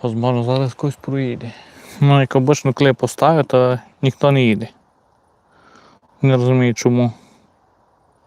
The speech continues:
Так, щось у нас мало запитань. Перше ще був Міка Про, щось писав, і більше ніхто не пише. <clears throat> Яка прикольна хмарка там.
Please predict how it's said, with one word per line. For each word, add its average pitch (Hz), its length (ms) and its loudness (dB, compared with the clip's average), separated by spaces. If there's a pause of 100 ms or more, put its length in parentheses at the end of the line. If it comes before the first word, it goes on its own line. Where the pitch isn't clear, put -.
(1160)
Так, 123 240 0
щось 135 200 -6
у - 80 -20
нас 139 180 -6
мало 139 260 2
запитань. 113 640 -2 (1400)
Перше 139 280 0
ще - 200 -2
був 131 180 -2
Міка 123 300 0
Про, 98 340 -2
щось 113 200 -4
писав, 135 580 0 (320)
і 120 40 -6
більше 117 200 -6
ніхто 127 280 -4
не 131 100 -4
пише. - 400 -4 (2500)
<clears throat> - 0 - (1400)
Яка - 180 -8
прикольна 120 380 0
хмарка 117 480 -2
там. 135 220 -14